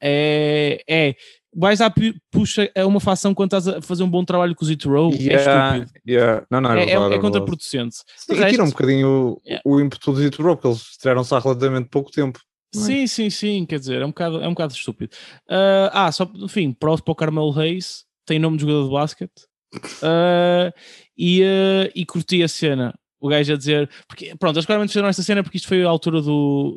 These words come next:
Speaker 1: do John Cena do Ruthless Aggression, fez tipo dezanove anos, ou uma cena assim.
Speaker 2: Ah, ok,
Speaker 1: E ele chegou lá a dizer, "Ruthless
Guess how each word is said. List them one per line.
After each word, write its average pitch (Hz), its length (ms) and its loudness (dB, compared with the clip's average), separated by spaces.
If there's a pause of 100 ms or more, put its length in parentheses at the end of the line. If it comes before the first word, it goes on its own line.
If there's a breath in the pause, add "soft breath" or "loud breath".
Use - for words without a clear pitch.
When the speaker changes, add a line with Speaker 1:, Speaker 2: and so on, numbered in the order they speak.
Speaker 1:
do 135 120 -2
John 147 180 -2
Cena 143 300 -2
do 131 60 0
Ruthless 131 260 -4
Aggression, 127 340 -4
fez - 180 -8
tipo 127 140 -14
dezanove 117 380 -4
anos, 110 260 -4
ou 107 320 -8
uma 110 140 -8
cena 113 200 -8
assim. 127 80 0
Speaker 2:
Ah, 120 300 2 (120)
ok, 101 380 0
Speaker 1:
E 143 60 -4
ele 165 100 4
chegou 175 200 4
lá 190 220 6
a - 20 4
dizer, 185 340 0 (160 loud breath)
"Ruthless 202 340 2